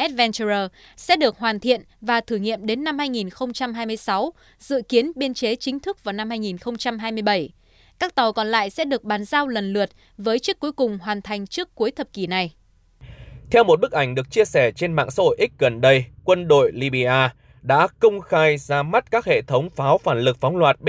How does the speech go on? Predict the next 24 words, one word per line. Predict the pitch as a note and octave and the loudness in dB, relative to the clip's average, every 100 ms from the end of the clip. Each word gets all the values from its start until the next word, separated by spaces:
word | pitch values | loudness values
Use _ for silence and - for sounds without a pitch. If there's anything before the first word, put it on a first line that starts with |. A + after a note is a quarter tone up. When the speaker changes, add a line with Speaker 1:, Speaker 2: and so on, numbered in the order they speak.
| D#3+ | 4
Speaker 2:
M | C3 A2 | 2 4
ba | B2+ | 2
mươi, | C#3 C#3+ C3+ B2+ _ _ - | 4 4 4 2 _ _ -20
Simex | - F3+ E3+ G3+ B3 _ | -6 -2 0 0 -2 _
ba | D3 D3 | 0 0
trăm | D3+ C#3+ | 2 2
ly | C#3+ C#3+ C3 - | 2 2 0 -12
do | - C#3 | 0 2
Nga | D3 C#3 | 4 2
cung | C3+ C#3+ C#3 | 0 -2 2
cấp | B3+ - - - | 2 2 -8 0
trong | B3+ | 4
một | E3 | 4
cuộc | - C3+ | 4 0
duyệt | - D3+ C#3+ | 0 -2 2
binh | F#3 F#3+ D#3+ C#3 | 0 0 -2 0
tại | C3 B2 - | 2 2 0
thành | C3+ A#2+ | -2 -2
phố | C3 B2+ D3+ A#3 - - | -2 2 2 2 -4 0
Benghazi. | C3+ C3 B2 B2 C3 A#2+ - - - - - - | 0 2 0 2 2 0 -4 -20 -20 -20 -2 2
Cuộc | D#3 | 4
duyệt | D#3 D3 | 2 2
binh | E3 D#3+ D#3 - - | 2 2 -2 -4 2
còn | C3+ | 2